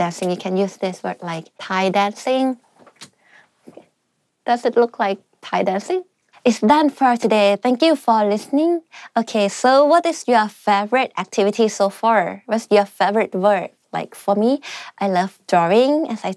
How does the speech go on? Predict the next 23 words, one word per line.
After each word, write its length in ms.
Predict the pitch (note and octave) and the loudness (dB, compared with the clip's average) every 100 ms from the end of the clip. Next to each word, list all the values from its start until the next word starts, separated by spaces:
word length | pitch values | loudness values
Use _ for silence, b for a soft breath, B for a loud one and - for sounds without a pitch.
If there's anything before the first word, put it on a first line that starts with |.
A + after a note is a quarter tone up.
| - | -6
told 280 | G3 F#3+ B3+ C#4+ - | 0 2 2 0 -6
before. 380 | G3+ - F#3 A#3+ E4 - _ - | -4 0 4 4 2 -4 _ -4
ฉั 20 | A3+ | -4
น 20 | A3 | -2
ช 20 | C4+ | -2
อ 20 | |
บ 20 | B3 B3+ | -2 -4
ว 20 | |
า 20 | B3+ | -6
ด 20 | B3 | 0
รู 20 | B3+ B3+ G#3 | 2 4 2
ป 20 | F3+ - B B B B A#3 | -2 -14 B B B B 2
But 140 | G#3+ - | 2 2
if 60 | A3+ | 0
you're 200 | C#4+ D4 C#4 | 4 4 4
going 140 | D4 D4 | 2 0
to 40 | C4+ | -4
Thailand, 400 | - G#3 G3 F#3+ F#3 | -4 0 0 0 -2
you 80 | G3 A3+ | -2 0
might 200 | C4+ D4 _ - G#3+ | -2 -4 _ -4 -2
love 180 | G3 G3+ - | -2 -6 -2
to 60 | A#3+ G#3+ A3 | 0 0 2
go 100 | A#3+ | 2